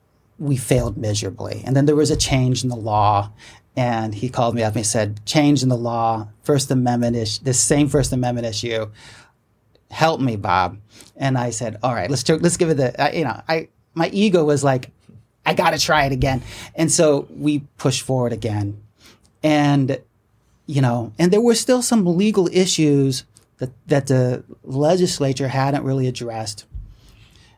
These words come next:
And so as the case is moving forward, um, he calls up his buddy at the legislature and he says, "Hey, this is what's going on.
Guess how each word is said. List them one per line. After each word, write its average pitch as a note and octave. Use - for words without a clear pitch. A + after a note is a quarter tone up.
And C#3+
so E3
as G3
the F3+
case G#3+
is G3
moving D#3+
forward, C#3
um, C3+
he -
calls C#3
up C3+
his B2
buddy A#2+
at A2
the A2
legislature G#2
and F#2+
he G2
says, G2
"Hey, G#2+
this F3
is F#3
what's D3
going B2
on. G2+